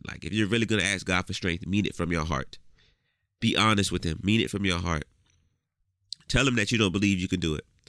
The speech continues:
Tell him that you don't believe you can overcome that thing. Tell him that you don't believe you have the strength. And then ask him to give you that strength,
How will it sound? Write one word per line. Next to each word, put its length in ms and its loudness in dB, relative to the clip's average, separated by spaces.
Tell 160 -2
him 80 0
that 160 0
you 60 2
don't 120 2
believe 260 0
you 80 -4
can 120 -4
overcome 340 -2
that 200 -4
thing. 180 -10
Tell 140 2
him 120 0
that 140 2
you 60 2
don't 160 2
believe 320 2
you 120 6
have 160 0
the 60 -2
strength. 320 -6
And 120 -2
then 120 0
ask 380 0
him 100 -8
to 100 -4
give 260 0
you 100 4
that 160 2
strength, 480 -2